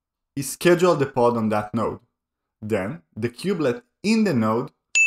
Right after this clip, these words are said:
figure out, "Okay, I need to run this pod." And the kubelet creates the full infrastructure for that pod.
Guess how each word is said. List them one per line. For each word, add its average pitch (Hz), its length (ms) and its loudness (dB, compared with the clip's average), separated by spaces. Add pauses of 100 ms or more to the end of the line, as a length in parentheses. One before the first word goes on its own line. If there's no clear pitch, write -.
(120)
figure 175 260 2
out, 143 300 2
"Okay, 175 380 -4 (120)
I 139 100 0
need 170 180 0
to 151 100 -2
run 131 220 0
this 123 160 -6
pod." - 240 -8 (840)
And 131 140 -2
the 127 60 -2
kubelet 170 440 -4
creates 131 400 -2
the 123 120 -6
full 147 420 -4
infrastructure 104 680 -6
for - 180 -10
that 101 220 -4
pod. 87 200 -10